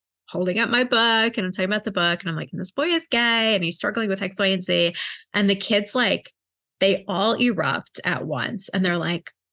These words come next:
"Oh, that's so nasty." And I was like, <gasps> "What's,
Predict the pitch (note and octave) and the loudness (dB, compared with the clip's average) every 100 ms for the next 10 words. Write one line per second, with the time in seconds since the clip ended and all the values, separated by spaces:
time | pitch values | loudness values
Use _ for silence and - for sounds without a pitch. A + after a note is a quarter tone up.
0 | _ - C4+ C4+ C4+ C4 C4+ C4+ - C#4+ | _ 0 2 2 4 4 4 2 2 4
1 | C4 C4 C4+ C#4 - C4+ B3+ A#3+ A3+ G3 | 4 4 4 2 0 2 2 4 2 2
2 | G#3+ A3+ G#3+ G3 F4+ - - - _ _ | 2 2 2 0 -2 -6 -8 -16 _ _
3 | _ _ - G3 G3 - | _ _ -12 -10 -10 -14